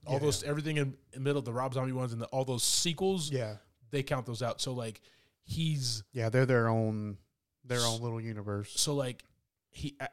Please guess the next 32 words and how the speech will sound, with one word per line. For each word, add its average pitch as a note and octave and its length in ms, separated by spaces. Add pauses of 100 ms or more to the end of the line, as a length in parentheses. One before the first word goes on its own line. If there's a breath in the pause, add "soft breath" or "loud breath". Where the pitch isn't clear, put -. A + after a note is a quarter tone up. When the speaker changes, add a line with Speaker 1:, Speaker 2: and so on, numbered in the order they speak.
(120)
Speaker 1:
a-, D3 300
as D3 180
a - 80
kid, F#3+ 560 (500)
he C#3+ 120
gets C#3 200
locked B2 300
up, - 420
Speaker 2:
Yeah. A#2 100
Speaker 1:
right? A#2 380 (380)
He A#2 100
gets C3 380
broken C3 460
out, B2 160
or A2+ 60
he A#2 140 (200)
breaks C#3 260
out, G#2 300
goes C3 200
back C3+ 160
to B2+ 60
Haddonfield. A2 680 (340 soft breath)
After A#2+ 220
Haddonfield, D3 640 (500 soft breath)
um, A2+ 640 (880)
he B2 600
gets C3 200
locked A#2+ 240
up B2 140
again. G#2 240 (260)
Speaker 2:
Right. A#2 240 (160)
Speaker 1:
Right? A#2 340